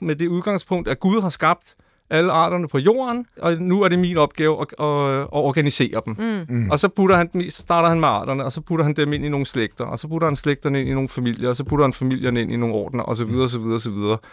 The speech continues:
Speaker 1: ned igennem systemet. Så det er jo ligesom det, det man har haft at arbejde ud fra, og de har, de har jo indset tidligt, de her, øh, sådan nogle som Linné, at farveorden var ikke optimalt. Altså, man kunne ikke putte
Speaker 2: Ah.
Speaker 1: de gule fugle i en orden, og
Speaker 3: Nå,
Speaker 1: de blå fugle i en, i en
Speaker 3: farveorden.
Speaker 1: anden.
Speaker 3: Ja, okay.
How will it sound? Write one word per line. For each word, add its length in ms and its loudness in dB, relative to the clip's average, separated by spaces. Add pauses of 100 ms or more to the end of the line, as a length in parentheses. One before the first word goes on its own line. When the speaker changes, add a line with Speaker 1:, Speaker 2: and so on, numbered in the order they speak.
(260)
Speaker 1:
ned 160 4
igennem 300 0
systemet. 520 -4 (340)
Så 120 2
det 100 0
er 40 8
jo 80 8
ligesom 280 2
det, 240 0
det 80 -2
man 100 0
har 80 0
haft 220 2
at 60 2
arbejde 420 2
ud 140 -4
fra, 220 0
og 100 0
de 100 -2
har, 100 2 (200)
de 120 -4
har 100 0
jo 80 0
indset 380 0
tidligt, 420 -2
de 80 -8
her, 300 0
øh, 340 -2
sådan 120 -4
nogle 140 -2
som 220 0
Linné, 160 2
at 220 2 (260)
farveorden 640 0
var 100 2
ikke 160 0
optimalt. 580 -4 (500)
Altså, 220 0
man 140 2
kunne 120 2
ikke 100 -4
putte 180 2
Speaker 2:
Ah. 120 2
Speaker 1:
de 60 0
gule 260 4
fugle 360 0 (120)
i 40 0
en 80 0
orden, 300 2
og 100 6
Speaker 3:
Nå, 60 6
Speaker 1:
de 60 0
blå 220 4
fugle 220 0
i 40 2
en, 60 2
i 60 2
en 80 4
Speaker 3:
farveorden. 380 2
Speaker 1:
anden. 240 -2
Speaker 3:
Ja, 60 -4
okay. 180 -8